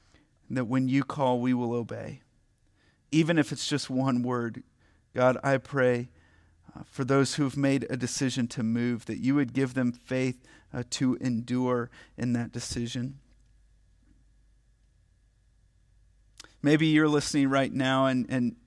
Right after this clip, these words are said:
you're at a, at a point where you say, "I'm not even a fully devoted follower of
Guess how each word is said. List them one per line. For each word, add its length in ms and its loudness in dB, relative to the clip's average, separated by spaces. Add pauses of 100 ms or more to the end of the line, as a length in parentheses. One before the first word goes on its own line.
(120)
you're 420 0
at 200 0
a, 200 2
at 120 0
a 60 -2
point 400 -2
where 300 -2 (280)
you 100 -4
say, 240 0
"I'm 220 2
not 180 4
even 240 0
a 60 -2
fully 340 -2
devoted 480 -2
follower 500 -2
of 340 -6